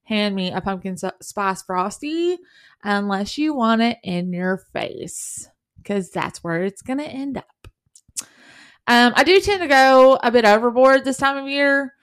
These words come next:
I wanna do all the spooky fun things, <sighs> but my decoration game has been lacking. But now that homecoming is over and my daughter got her beautiful night to shine, and oh my gosh, she is so pretty.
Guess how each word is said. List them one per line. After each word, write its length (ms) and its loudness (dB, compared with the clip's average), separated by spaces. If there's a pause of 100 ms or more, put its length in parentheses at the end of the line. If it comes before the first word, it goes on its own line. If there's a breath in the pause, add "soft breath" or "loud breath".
(380)
I 60 -12
wanna 160 -6
do 160 -6
all 500 0
the 100 0
spooky 340 -6
fun 280 -4
things, 920 0 (760 soft breath)
<sighs> 320 -10
but 140 -6
my 140 -2
decoration 800 -4
game 520 -6 (440 loud breath)
has 200 -4
been 120 -6
lacking. 540 -12 (920 soft breath)
But 100 -8
now 240 -4
that 140 -2
homecoming 540 -2
is 140 -4
over 600 2
and 140 -6
my 100 -4
daughter 380 -4
got 160 -6
her 180 -6
beautiful 480 -6
night 320 -4
to 100 -4
shine, 360 -4
and 260 -6
oh 80 -4
my 80 -6
gosh, 220 -8
she 100 -16
is 80 -16
so 100 -16
pretty. 320 -14